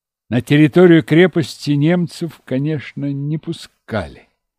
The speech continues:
Режим секретности соблюдался, как и раньше. Бойцов из крепости не выпускали совсем,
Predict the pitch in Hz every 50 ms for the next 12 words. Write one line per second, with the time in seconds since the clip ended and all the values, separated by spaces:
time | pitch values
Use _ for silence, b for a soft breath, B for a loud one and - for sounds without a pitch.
0 | _ _ _ _ _ _ _ - 101 107 123 123 107 98 143 170 185 175 151 -
1 | - 147 127 - - - 160 185 170 _ - 170 165 135 - _ - 143 135 -
2 | - 104 95 85 104 101 90 113 131 151 147 - - - 135 131 - - 110 104
3 | - 107 - 85 85 87 85 78 - - - - 90 82 76 95 104 107 - -
4 | 160 156 131 - 120 110 - _ - 110 107 101 - 95 87 - - - 87 82
5 | 85 90 90 85 92 85 - 90 - - - - 92 82 85 80 - - 78 -
6 | - - - - - 160 190 202 175 -